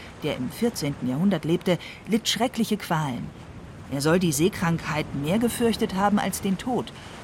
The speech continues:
und verzichtete deshalb lieber auf eine Reise nach Jerusalem. Und auch der Schriftsteller Heinrich Heine klagte in seinem Gedicht Seekrankheit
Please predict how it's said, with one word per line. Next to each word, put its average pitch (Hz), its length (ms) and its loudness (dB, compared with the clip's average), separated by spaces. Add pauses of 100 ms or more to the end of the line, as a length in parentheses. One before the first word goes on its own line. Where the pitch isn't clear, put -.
(200)
und 147 180 -6
verzichtete 170 680 0
deshalb 143 440 0
lieber 160 340 2
auf - 160 -6
eine 139 300 -4
Reise 156 320 2
nach 139 180 0
Jerusalem. 143 680 0 (1300)
Und 254 160 2
auch 233 160 2
der 202 140 2
Schriftsteller 175 720 2
Heinrich 165 420 -2
Heine 156 340 2 (280)
klagte 170 440 2
in 156 160 0
seinem 143 400 0
Gedicht 165 460 -2
Seekrankheit 151 960 -2